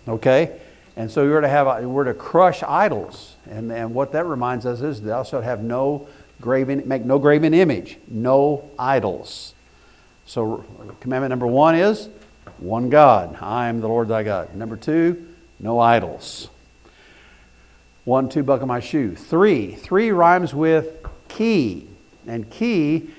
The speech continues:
is, uh, this, the key we have in our hand is a key to a lock. And if you'll just visualize a big pair of lips with a padlock on the lips,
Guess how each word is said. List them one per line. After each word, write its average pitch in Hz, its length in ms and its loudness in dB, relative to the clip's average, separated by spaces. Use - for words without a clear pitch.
is, 143 480 -2
uh, 131 200 -2
this, 123 200 -6
the 120 240 -10
key 233 240 -6
we 170 140 -2
have 127 200 0
in 120 60 -4
our 113 80 -4
hand 151 280 -4
is 117 120 -6
a 110 80 -6
key 196 280 -6
to 135 200 -2
a 110 100 0
lock. 127 440 0
And 107 120 -8
if 107 100 -10
you'll 180 220 -2
just 156 220 -8
visualize 135 500 -2
a 113 80 -4
big 107 400 -4
pair 165 220 -4
of 151 100 -2
lips - 460 -4
with 123 180 2
a 95 60 0
padlock 123 800 4
on 123 160 -4
the 110 80 -2
lips, - 640 0